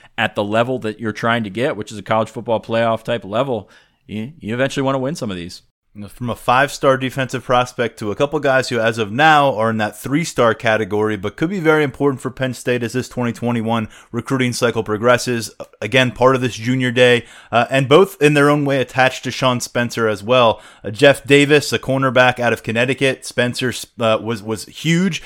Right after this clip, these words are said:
Speaker 2: uh, up in Connecticut, up in New England, getting guys like Marquise Wilson, Tyler Rudolph, Will Levis at quarterback even. And then on the defensive line, uh, Dorian Ford, a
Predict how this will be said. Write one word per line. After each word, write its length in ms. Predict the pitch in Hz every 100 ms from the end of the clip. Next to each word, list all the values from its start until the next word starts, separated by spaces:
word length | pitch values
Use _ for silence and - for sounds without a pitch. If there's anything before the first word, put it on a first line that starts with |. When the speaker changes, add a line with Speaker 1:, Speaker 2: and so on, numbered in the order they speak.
| - -
Speaker 2:
uh, 40 |
up 440 | 110 113 107 127 135
in 100 | 131
Connecticut, 460 | 131 131 139 139
up 140 | 123 127
in 80 | 120
New 120 | 117
England, 440 | 131 135 135 131
getting 240 | 113 113 113
guys 260 | 113 117
like 160 | 117 -
Marquise 400 | 113 - 113 -
Wilson, 400 | 123 120 123 117
Tyler 300 | 117 113 107
Rudolph, 680 | 127 127 120 120 - -
Will 240 | 120 131 107
Levis 380 | 117 127 123 120
at 120 | 110
quarterback 540 | 127 131 123 123 120
even. 300 | 123 123 123
And 120 | 120
then 280 | 131 156 143 - -
on 120 | 120
the 80 | 127
defensive 560 | 127 151 156 143 143 120
line, 400 | 131 151 131 117 - -
uh, 100 | 110
Dorian 400 | 139 151 151 135
Ford, 420 | - 165 131 82
a 220 | 95 101